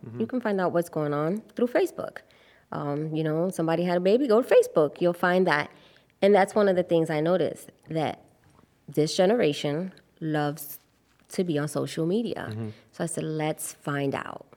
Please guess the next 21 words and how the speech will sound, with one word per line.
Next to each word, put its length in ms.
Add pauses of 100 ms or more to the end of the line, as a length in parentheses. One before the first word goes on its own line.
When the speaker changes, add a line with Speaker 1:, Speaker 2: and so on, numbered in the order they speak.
Speaker 2:
Let's 240
find 220
out 120
what's 180
going 340
on." 360 (100)
And 100
if 100
I 100
wanna 240
know 220
things, 380
kids 340
know 320
that, 360
um, 420 (1200)
they 140
come 200
to 100
my 200
office 640